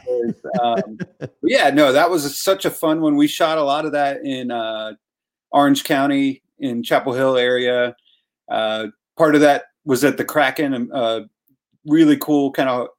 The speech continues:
Speaker 1: hole in the wall music venue bar, um, out in Chapel Hill. Yeah, great. Michael Williams,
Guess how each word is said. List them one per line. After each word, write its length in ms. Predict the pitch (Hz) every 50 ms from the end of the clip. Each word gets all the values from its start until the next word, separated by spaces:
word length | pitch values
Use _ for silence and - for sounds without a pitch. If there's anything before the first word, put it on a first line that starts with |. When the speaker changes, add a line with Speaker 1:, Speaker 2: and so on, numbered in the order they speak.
| _ _ _ _ _ _ _
Speaker 1:
hole 200 | _ 160 156 156
in 60 | 147
the 60 | 147
wall 580 | 135 135 135 131 131 131 127 123 123 123 - _ _ _ _ _ _ _ _ _
music 340 | 135 143 156 139 151 139 123
venue 500 | 131 147 143 143 143 139 135 135 135 131
bar, 640 | - 143 131 131 135 135 131 127 127 127 123 127 _ _ _ _
um, 540 | - 117 113 117 110 110 110 110 113 110 110 _ _ _ _ _ _ _ _ _ _ -
out 180 | - - -
in 60 | 127 139
Chapel 320 | - 151 135 123 - 127 117
Hill. 460 | 113 127 127 127 123 123 120 120 117 -
Yeah, 200 | 147 147 139 120
great. 360 | 101 95 120 143 151 156 151
Michael 300 | 131 147 151 147 175 160
Williams, 420 | 147 151 156 156 156 151 147 135